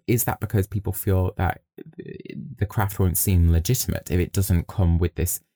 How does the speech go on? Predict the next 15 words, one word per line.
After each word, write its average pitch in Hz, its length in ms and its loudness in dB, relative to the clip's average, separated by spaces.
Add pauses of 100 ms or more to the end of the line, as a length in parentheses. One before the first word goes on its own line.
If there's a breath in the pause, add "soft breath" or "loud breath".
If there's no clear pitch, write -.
(600)
s-, - 260 -2
well-steeped 92 1000 0
history? - 680 -2 (800)
I, - 60 0 (200)
I 107 100 4
do 123 160 2
feel 120 220 2
that 87 180 0
there 90 140 4
is 175 280 0
a - 80 2
notion 90 420 2
in 82 140 6
Western 87 360 2
culture 80 520 -2